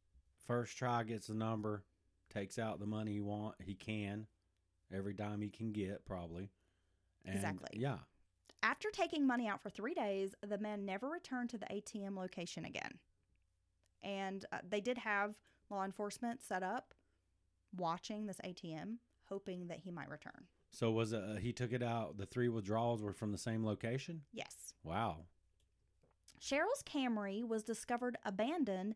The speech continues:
Speaker 2: near the Apalachicola National Forest.
Speaker 1: <laughs> Huh.
Speaker 2: Probably butchering that.
Speaker 1: Uh, yeah, I'm sure you did, just like a side of beef.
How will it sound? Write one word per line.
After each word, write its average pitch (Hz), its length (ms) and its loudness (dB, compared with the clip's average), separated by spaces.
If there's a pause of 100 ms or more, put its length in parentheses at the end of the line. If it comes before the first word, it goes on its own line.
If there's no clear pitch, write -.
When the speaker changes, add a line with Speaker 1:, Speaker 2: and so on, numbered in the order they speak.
(360)
Speaker 2:
near 220 240 4
the 208 180 2 (100)
Apalachicola 226 1500 0
National 202 500 0 (100)
Forest. 262 600 0
Speaker 1:
<laughs> - 40 -20 (460)
Huh. 147 160 8 (300)
Speaker 2:
Probably 220 400 0
butchering 185 500 -4
that. 165 260 -4 (160)
Speaker 1:
Uh, 117 360 6
yeah, 104 280 4
I'm 104 100 0
sure 113 220 -2
you 104 100 2
did, 101 260 2
just 92 200 -6
like 98 120 -6
a 85 220 -6
side 101 380 -2
of 82 80 -2 (320)
beef. 98 500 -2